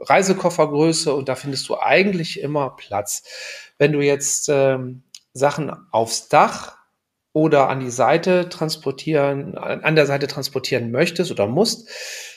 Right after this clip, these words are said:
äh, brauchst du natürlich oben irgendwie einen T-Träger, also den klassischen Grundträger, wo du dann die, die f-, speziellen Halter dran machst. Die kriegst du im Fachhandel.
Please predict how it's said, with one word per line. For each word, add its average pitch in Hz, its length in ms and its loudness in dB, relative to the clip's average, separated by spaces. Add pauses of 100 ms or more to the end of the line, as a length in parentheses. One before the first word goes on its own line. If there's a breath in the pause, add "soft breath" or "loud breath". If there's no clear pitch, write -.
(120)
äh, 147 200 6
brauchst 156 320 4
du 143 60 2
natürlich 135 340 -4
oben 147 300 2
irgendwie 131 320 -6
einen 120 280 -10
T-Träger, 175 1040 2
also 120 140 -4
den 123 160 -4
klassischen 135 420 -4
Grundträger, 165 760 4
wo 139 80 0
du 139 100 -2
dann 131 400 0
die, 127 360 -8
die 127 280 -12
f-, - 400 -16
speziellen 127 580 -2
Halter 131 360 4
dran 139 260 0
machst. 170 240 0
Die 131 80 -4
kriegst - 240 -8
du 127 60 0
im 113 100 -4
Fachhandel. 160 640 2